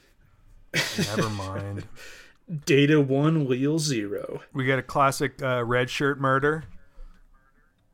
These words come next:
Speaker 1: Ooh, fucking brutal red shirt murder.
Speaker 2: God.
Speaker 1: Like, he, like, he just has multiple strokes,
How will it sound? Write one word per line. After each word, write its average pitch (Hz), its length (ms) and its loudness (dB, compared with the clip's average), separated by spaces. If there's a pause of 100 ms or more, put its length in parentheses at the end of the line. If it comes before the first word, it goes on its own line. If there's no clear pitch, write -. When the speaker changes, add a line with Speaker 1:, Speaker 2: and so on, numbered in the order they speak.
(160)
Speaker 1:
Ooh, 127 80 -6
fucking 131 720 -2
brutal 131 540 4
red 107 220 0
shirt 107 320 -2
murder. 98 280 -8
Speaker 2:
God. 127 280 -2
Speaker 1:
Like, 127 140 2
he, 151 180 4
like, 139 280 8 (480)
he 165 180 2
just 156 240 4
has - 640 2
multiple 143 720 0
strokes, - 880 0